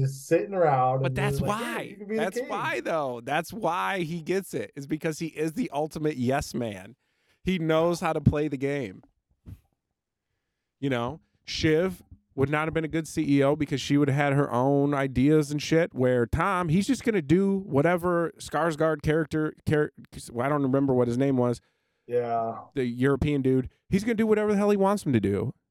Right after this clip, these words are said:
Speaker 2: 'cause he's got no actual power, you know, beyond what has been given to him.
Speaker 1: Yeah.
Speaker 2: You know, versus Shiv, who actually had, like, a, you know, a board seat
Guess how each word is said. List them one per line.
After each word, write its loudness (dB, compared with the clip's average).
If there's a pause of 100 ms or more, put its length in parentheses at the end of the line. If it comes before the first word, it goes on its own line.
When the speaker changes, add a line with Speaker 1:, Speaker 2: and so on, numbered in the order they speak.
(220)
Speaker 2:
'cause 4
he's 0
got 4
no 4
actual 0
power, -4 (1400)
you 2
know, 0
beyond 0 (320)
what 4
has -2
been 0
given 0
to -2
him. -6 (1000)
Speaker 1:
Yeah. -12 (340)
Speaker 2:
You -6
know, -4
versus -4
Shiv, 0
who 2
actually -4
had, -2
like, -4
a, -8 (640)
you -6
know, -6
a -6
board -4
seat -4